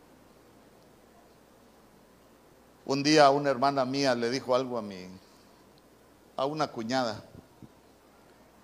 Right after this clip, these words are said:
que entre la familia no se debería de decir. Y le dije yo,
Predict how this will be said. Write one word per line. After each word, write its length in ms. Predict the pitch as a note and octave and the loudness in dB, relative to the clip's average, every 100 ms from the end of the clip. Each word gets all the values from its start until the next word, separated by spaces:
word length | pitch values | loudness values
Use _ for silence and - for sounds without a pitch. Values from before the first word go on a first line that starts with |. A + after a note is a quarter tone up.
| - - - - - - - - - - - - _ - - - - - - | -20 -20 -20 -20 -20 -20 -20 -20 -20 -20 -20 -20 _ -20 -20 -20 -20 -20 -14
que 100 | - | -4
entre 300 | C#3+ C3+ C3+ | -2 -2 -2
la 120 | A#2+ A#2 | 0 0
familia 560 | B2 A2+ D#3+ F3 D3 | -2 -4 -4 -2 -2
no 160 | B2 C3+ | -2 -6
se 160 | C#3 | -6
debería 400 | A#2 A2 A2 C3 | -6 -4 -4 -2
de 100 | G#2+ | -4
decir. 300 | G2 - B2 A#2 - _ - - - - - - - - _ - | -6 -12 -14 -14 -18 _ -20 -20 -20 -20 -20 -20 -20 -20 _ -8
Y 100 | A#2+ | -4
le 160 | A#2+ | -2
dije 300 | B2 A#2+ A#2+ | -4 -6 -8
yo, 220 | A2 G2+ | -8 -10